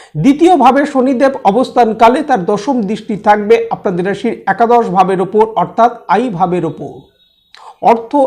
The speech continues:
এই সময় আসবে, ইনকামের ফ্লো এই সময় বৃদ্ধি পেতে দেখা যাচ্ছে। তবে দ্বাদশ ভাবের অধিপতি বৃহস্পতি, বৃহস্পতিকে গোচরে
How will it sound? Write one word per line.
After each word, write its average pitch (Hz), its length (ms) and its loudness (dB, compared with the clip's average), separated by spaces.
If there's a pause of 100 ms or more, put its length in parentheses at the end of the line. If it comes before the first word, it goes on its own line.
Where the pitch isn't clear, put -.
এই 233 180 0
সময় 220 340 -4 (100)
আসবে, 151 420 -6 (600)
ইনকামের 233 520 0
ফ্লো 226 240 2 (140)
এই 208 160 -2
সময় 190 300 -4
বৃদ্ধি 170 340 -6
পেতে 202 520 -2
দেখা 165 280 -2
যাচ্ছে। 165 420 -6 (760)
তবে 208 240 4
দ্বাদশ 240 420 4
ভাবের 214 320 2
অধিপতি 220 640 0
বৃহস্পতি, 214 680 -2
বৃহস্পতিকে 190 680 -4
গোচরে 202 600 2